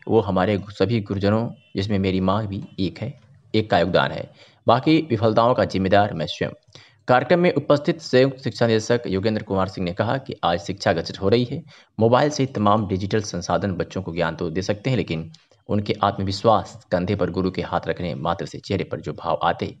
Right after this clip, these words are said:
वो कौन लाएगा? इसलिए शिक्षागण की जिम्मेदारी बढ़ जाती है। जिला बेसिक शिक्षा अधिकारी अमरीश कुमार, जिला डायट प्राचार्य अमरनाथ राय ने सभी का स्वागत किया, जबकि आभार जिला बेसिक शिक्षा अधिकारी ने किया।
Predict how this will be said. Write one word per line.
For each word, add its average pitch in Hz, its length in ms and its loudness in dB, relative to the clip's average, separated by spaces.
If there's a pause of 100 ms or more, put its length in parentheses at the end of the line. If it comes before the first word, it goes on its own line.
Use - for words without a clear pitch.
वो 82 60 -6
कौन 80 260 -2
लाएगा? - 400 -6 (460)
इसलिए 151 420 4 (260)
शिक्षागण 131 500 2
की 98 80 -2
जिम्मेदारी 90 420 0
बढ़ 90 180 0
जाती 90 300 -2
है। - 60 -8 (400)
जिला 156 160 6
बेसिक 147 240 2
शिक्षा 131 260 0
अधिकारी 117 420 2 (140)
अमरीश 110 260 0
कुमार, 90 340 -2 (160)
जिला 110 220 2
डायट 95 240 2
प्राचार्य 87 440 -2
अमरनाथ 82 420 -2
राय 82 100 0
ने - 140 -6
सभी 101 280 -2
का - 160 -10 (260)
स्वागत - 360 0
किया, - 180 -2 (160)
जबकि 135 380 0 (320)
आभार 117 480 2
जिला 110 180 4
बेसिक 104 220 -2
शिक्षा - 180 -4
अधिकारी 92 320 2
ने 78 100 -4
किया। - 260 -4